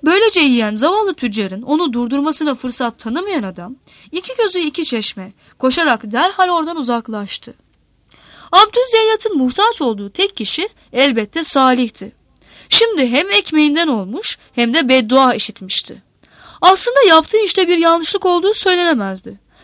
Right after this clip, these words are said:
Çünkü varını yoğunu muhtaçlara dağıtmakla mükellef olduğuna göre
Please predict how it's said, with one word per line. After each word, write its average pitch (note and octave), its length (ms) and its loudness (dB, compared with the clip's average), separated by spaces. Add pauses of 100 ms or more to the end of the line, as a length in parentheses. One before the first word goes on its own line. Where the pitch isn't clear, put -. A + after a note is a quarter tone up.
Çünkü C4 360 0
varını B3+ 300 2
yoğunu F#4 360 2
muhtaçlara B3+ 640 0
dağıtmakla C4 560 2
mükellef A#3+ 560 -2
olduğuna A#3+ 420 0
göre G3 320 -6